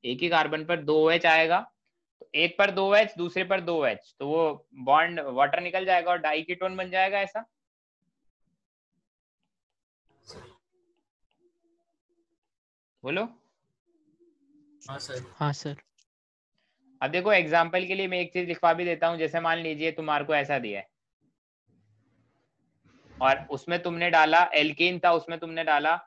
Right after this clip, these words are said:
Speaker 1: cold dilute alkaline K M N O four, तो sin addition होगा, मतलब same side से दो H connect हो जाएंगे। मान लीजिए दोनों वेज और वेज पर connect हो गए, समझ रहे हो?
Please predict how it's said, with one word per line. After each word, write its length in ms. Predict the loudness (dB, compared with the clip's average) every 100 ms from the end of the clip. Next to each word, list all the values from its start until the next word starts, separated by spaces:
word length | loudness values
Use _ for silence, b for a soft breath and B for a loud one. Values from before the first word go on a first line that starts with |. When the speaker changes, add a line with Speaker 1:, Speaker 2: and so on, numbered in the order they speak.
| _ _ _ _ -8
Speaker 1:
cold 520 | -2 2 2 0 -4 -10 -12 _ -10
dilute 760 | -2 0 0 -2 -6 -6 -8 -12 _ _ -10
alkaline 880 | -6 -6 -6 -6 -2 -2 -4 -8 -14 -20 _ _ _ _ _ _ _ _ _ _ _ _ _ _ _ _ _
K 60 | -4
M 200 | -2 -2
N 120 | -6
O 60 | -10
four, 220 | -16 -20 _ _ _ _ _ _ _ _ _ -14
तो 80 | -12
sin 300 | -4 0 2
addition 460 | 2 2 0 -2
होगा, 440 | 0 2 2 2 -6
मतलब 280 | -6 -2 -2
same 360 | -2 0 0 2
side 300 | 2 2 0
से 120 | -4
दो 180 | 0 2
H 260 | 2 2 -2
connect 300 | -4 -4 -6
हो 80 | -4
जाएंगे। 280 | -4 -4
मान 200 | -4 -4
लीजिए 280 | -4 -4 -2
दोनों 320 | 0 -2 -2 -8 -12 _ -2
वेज 240 | 0 2 0
और 120 | 0
वेज 200 | 0 -2
पर 200 | -8 -10
connect 340 | -10 -14 _
हो 60 | -20
गए, 100 | _ _ _ _ _ _ _ _ -6
समझ 200 | -4 2
रहे 120 |
हो? 60 | 4